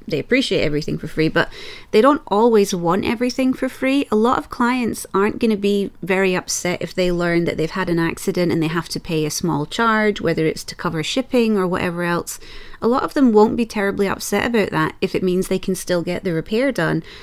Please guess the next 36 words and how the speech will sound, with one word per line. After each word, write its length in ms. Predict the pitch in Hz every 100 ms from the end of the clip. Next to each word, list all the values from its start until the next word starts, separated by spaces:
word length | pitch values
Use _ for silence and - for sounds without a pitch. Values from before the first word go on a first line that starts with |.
| -
as 140 | 185 202
long 260 | 202 220
as 100 | 220
it 60 | 202
was 140 | 185
communicated 760 | - 190 190 226 262 220 190 -
to 100 | -
them. 320 | 170 156 98 - - - -
Whereas 320 | 208 180 196
if 160 | 190 -
you're 260 | 208 233 247
just 300 | 233 220 -
kind 220 | 208 190
of 100 | 185
saying, 560 | - 190 185 185 180 - - - -
"Oh 60 | 247
yeah, 120 | 240
lifetime 400 | 208 220 - 220
guarantee, 420 | 202 190 190 202 180
lifetime 420 | 180 - 190 180
guarantee," 560 | 185 175 175 185 160 - - - - -
then 160 | 262 254
understandably 760 | 269 262 - 269 330 320 233
they're 160 | 208 214
gonna 200 | 233 226
be 160 | 226
upset 420 | 202 - 294 311 -
because 240 | - 214
that's 240 | 233 -
quite 260 | - 240 233
misleading 680 | 202 196 - 196 208 226 226
and 80 | 202
it's 300 | - - -
not 180 | 214 -
entirely 520 | 214 202 190 185 185
accurate. 560 | 240 - - 180 175